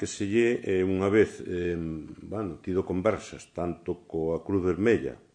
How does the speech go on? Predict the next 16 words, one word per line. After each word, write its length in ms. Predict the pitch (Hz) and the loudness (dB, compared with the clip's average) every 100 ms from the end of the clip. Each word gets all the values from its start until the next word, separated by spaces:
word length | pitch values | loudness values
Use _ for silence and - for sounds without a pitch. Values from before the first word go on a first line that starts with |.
| _ _ _ - - _ _ | _ _ _ -20 -20 _ _
como 400 | - 85 85 78 | -6 -2 -2 -4
ca 400 | - 80 78 76 | -4 -4 -2 -2
O 80 | 78 | -2
N 160 | 87 87 | -2 -2
G, 480 | 85 90 87 69 - | -2 0 0 -2 -8
eh, 240 | - 67 65 - | -18 -18 -16 -16
acem, 480 | 78 123 95 69 - - _ _ _ | 0 4 4 0 -8 -20 _ _ _
que 80 | - | -20
son 320 | - 78 78 73 69 - | -12 -8 -8 -8 -12 -12
ambas, 640 | 85 85 76 78 73 - - _ - - - | -6 -4 -4 -6 -8 -18 -20 _ -20 -20 -18
eh, 240 | - - | -16 -10
organizacións 800 | 73 82 78 78 - 92 76 69 | -4 -2 -2 -6 -2 0 0 -4
para 160 | - 76 | -14 -14
a 80 | 73 | -12
defensa 400 | - 87 - 73 | -8 -8 -8 -10
dos 160 | 76 | -10